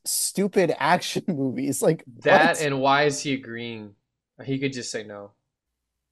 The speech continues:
Speaker 1: Yeah.
Speaker 2: He could. He could say no. I, I mean, I know maybe the projects aren't out there, but you could really s-,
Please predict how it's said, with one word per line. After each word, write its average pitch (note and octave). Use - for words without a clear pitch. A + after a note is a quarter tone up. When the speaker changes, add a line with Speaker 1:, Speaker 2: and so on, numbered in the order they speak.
Speaker 1:
Yeah. C#4+
Speaker 2:
He -
could. G3
He F3+
could A3
say G#3
no. D#3+
I, D#3+
I -
mean, E3+
I E3+
know F3
maybe E3
the D3
projects C#3
aren't B2+
out B2
there, A2
but A2+
you C#3+
could D3
really C3
s-, -